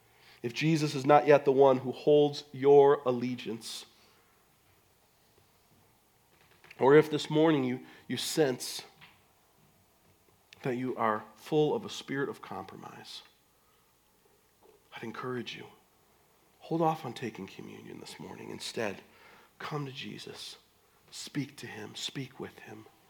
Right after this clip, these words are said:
Ask him to move in your heart. Ask him to shape your attitudes and your beliefs and your behaviors.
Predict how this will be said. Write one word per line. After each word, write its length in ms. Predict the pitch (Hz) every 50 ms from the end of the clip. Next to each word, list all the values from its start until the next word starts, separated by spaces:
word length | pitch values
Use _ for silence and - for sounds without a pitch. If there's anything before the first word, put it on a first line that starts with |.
| _ _ _ _ _ _ _ _ _ _ _ _ _ _ _ _ _ -
Ask 340 | 151 156 147 - - - -
him 140 | - 135 123
to 140 | 123 - 117
move 380 | 104 110 113 120 123 120 117 -
in 140 | 113 117
your 120 | 98 101 104
heart. 320 | - - 110 98 95 - -
Ask 320 | 110 113 117 - - -
him 120 | - 120 113
to 120 | - - 104
shape 520 | - - - - - 123 120 120 - -
your 160 | 117 104 - -
attitudes 600 | 110 107 104 104 110 - - - 101 101 98 - -
and 100 | 101 98
your 100 | 98 95
beliefs 520 | 92 98 101 107 104 107 107 107 - -
and 160 | - 98 98
your 80 | 98 95
behaviors. 840 | 95 - 101 - - - 104 110 107 107 107 107 110 - - -